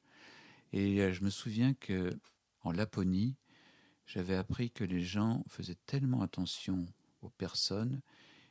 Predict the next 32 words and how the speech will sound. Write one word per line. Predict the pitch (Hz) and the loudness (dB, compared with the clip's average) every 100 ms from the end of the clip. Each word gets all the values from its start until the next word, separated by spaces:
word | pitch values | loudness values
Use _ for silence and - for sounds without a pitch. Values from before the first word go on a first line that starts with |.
| _ | _
qu'ils | - 95 101 | -8 -4 -2
étaient | 98 98 | -2 -2
capables, | - 107 - 101 117 120 - | 0 -2 0 0 0 -2 -6
à | 95 | -2
l'oreille, | 85 82 92 117 101 | -2 0 2 4 4
de | 87 | 0
reconnaître | 82 - 82 90 98 - - - 85 80 | -4 -2 0 2 0 -4 -10 -6 -4 -2
les | 80 80 - - | -2 -4 -8 -2
pas | 107 135 - _ _ _ _ | 0 0 -10 _ _ _ _
d'une | 110 80 | -4 -2
personne. | - 80 - 82 92 104 | -2 -4 -4 -4 -2 -2
Est-ce | 80 - | -2 -4
une | 76 | -6
femme ? | - 85 85 85 90 - _ _ _ _ | -6 -6 -4 -4 -8 -14 _ _ _ _
Est-ce | - - | -6 -2
un | 78 | 0
homme ? | 87 120 131 - _ _ _ _ _ _ | 2 2 0 -6 _ _ _ _ _ _
Est-ce | - 135 - | 0 0 2
une | 92 | 0
femme | - 85 | 2 -2
fatiguée ? | 85 82 - 82 90 135 170 _ _ _ _ _ _ _ _ - | 0 -4 -2 -2 0 0 -2 _ _ _ _ _ _ _ _ -4
Est-ce | 131 - | -2 0
une | 104 | 0
femme | - 87 78 | 0 0 0
jeune ? | 78 80 85 135 151 - _ _ _ _ _ _ | 0 0 0 0 -2 -6 _ _ _ _ _ _
Et | 98 | 2
on | 95 | 2
pouvait | 90 110 117 | 2 2 2
reconnaître | 95 120 120 113 131 - | 4 2 4 4 4 0
ainsi | 131 - 87 | -2 -2 -2
les | 82 | -2
gens. | 78 78 | -4 -8